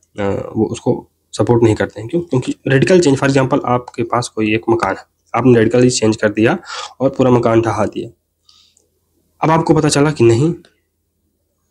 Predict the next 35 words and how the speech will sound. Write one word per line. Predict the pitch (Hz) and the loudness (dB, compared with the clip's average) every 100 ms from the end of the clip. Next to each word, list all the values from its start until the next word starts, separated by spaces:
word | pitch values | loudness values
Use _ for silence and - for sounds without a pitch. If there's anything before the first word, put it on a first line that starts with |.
| _ _ | _ _
कुछ | - 131 | -2 2
चीज़ें, | 135 131 175 - _ - - | 4 4 2 -2 _ -6 -2
मकान | 120 123 | 0 4
में | 131 | 4
कुछ | 131 170 - | 4 2 2
चीज़ें | 135 135 | 2 4
ही | 123 | 4
गड़बड़ | 117 117 | 2 0
थीं। | 113 117 | -2 -8
तो | - - | -10 -2
for | 123 | 0
example, | 120 117 120 | 2 2 0
आपने | 113 110 117 - _ - | -2 -2 -6 -8 _ -12
एक | 110 | -6
कमरा | 107 107 113 | -2 -2 -2
है, | 113 | -4
उस | - - - | -10 -10 -4
पे | 113 - - - - | -4 -4 -20 -12 -4
पंखा | 113 127 | 0 2
लगे | 120 113 | 4 4
हुए | 113 | 2
हैं, | 117 | 0
पंखा | 107 107 | -2 -2
को | 104 | -2
हटा | 107 101 | -2 -4
दिया, | 101 101 - - - | -4 -6 -10 -12 -4
या | 127 | -2
कि | - 151 - _ - | 0 -4 -4 _ -12
उसकी | - 117 | -2 2
दीवार | 120 120 | 2 4
में | 117 | 4
पेंट | 117 113 | 4 2
दूसरा | 110 117 | 0 2
लगा | 110 104 98 | 2 2 -2
दिया। | 90 | -8